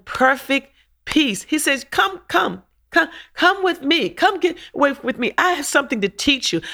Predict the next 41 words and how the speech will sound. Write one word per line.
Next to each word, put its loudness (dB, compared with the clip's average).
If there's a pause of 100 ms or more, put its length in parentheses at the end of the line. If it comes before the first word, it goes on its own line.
(140)
I'm 2
gonna 2
teach -2
you -2 (320)
how 4
to 4
recover 2
your 2
life 0 (320)
in 6
the 4
midst 0
of 4
the -2
pandemic, 0
in 2
the 4
midst 0
of 4
everything 0
going 2
on, 2
in 0
the 4
midst 0
of 4
the 0
racial, 0 (300)
racial 2 (280)
unrest, 2
in 2
the 2
midst 2
of 0
all 6
of 0
this, 2 (300)
uh, 4
that's 0
going 4
on. 4